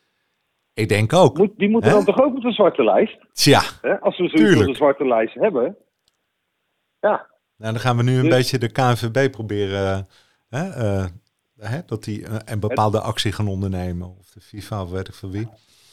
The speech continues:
Speaker 2: Kijk,
Speaker 1: Hè?
Speaker 2: het is, en, eh, je weet, mijn hobby is geschiedenis, hè, en, en dit is natuurlijk n-, niet van deze tijd, maar van alle tijden. Het is maar net aan welke kant van het verhaal je, je zit,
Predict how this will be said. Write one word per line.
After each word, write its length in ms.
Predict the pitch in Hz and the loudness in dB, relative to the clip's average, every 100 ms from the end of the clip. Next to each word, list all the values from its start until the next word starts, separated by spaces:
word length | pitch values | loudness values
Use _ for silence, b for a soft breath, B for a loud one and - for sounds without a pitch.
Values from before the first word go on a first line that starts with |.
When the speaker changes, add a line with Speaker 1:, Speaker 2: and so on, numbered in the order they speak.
| b b b | b b b
Speaker 2:
Kijk, 220 | - 110 - | -10 -10 -10
Speaker 1:
Hè? 140 | 104 | -12
Speaker 2:
het 180 | 143 - | -12 -8
is, 220 | 156 - | -10 -10
en, 220 | - 160 147 | -10 -6 -4
eh, 120 | 139 | 0
je 100 | 135 | 4
weet, 180 | 165 160 | 4 4
mijn 140 | 156 | 4
hobby 240 | 151 165 | 4 4
is 160 | 160 139 | 2 2
geschiedenis, 580 | 139 - 202 180 190 180 | -4 -6 -4 -2 -4 -4
hè, 180 | - 170 | -4 -4
en, 300 | 160 143 143 | -2 -6 -6
en 160 | 139 | -6
dit 160 | 131 156 | 0 0
is 140 | 139 - | -2 -2
natuurlijk 320 | 143 127 139 - | -2 -2 -10 -4
n-, 40 | |
niet 200 | 131 185 | 0 0
van 120 | - 135 | 2 4
deze 280 | 170 175 | 4 4
tijd, 200 | - 143 135 | 4 2 2
maar 120 | 127 | -4
van 160 | 135 | -6
alle 240 | 135 175 180 | -2 0 0
tijden. 340 | 180 170 180 190 - _ _ | 2 2 2 -2 -6 _ _
Het 120 | 156 | -6
is 40 | 143 | -4
maar 120 | 147 | -2
net 200 | 165 170 | -2 -2
aan 140 | 160 | 0
welke 320 | 147 175 - | 2 2 0
kant 280 | - 160 160 | -4 -2 -4
van 120 | - | -6
het 80 | 143 | -8
verhaal 360 | - 127 123 160 | -4 -2 2 2
je, 280 | 131 131 123 | 2 0 -4
je 220 | 131 127 | -4 -4
zit, 220 | 127 180 | -2 -4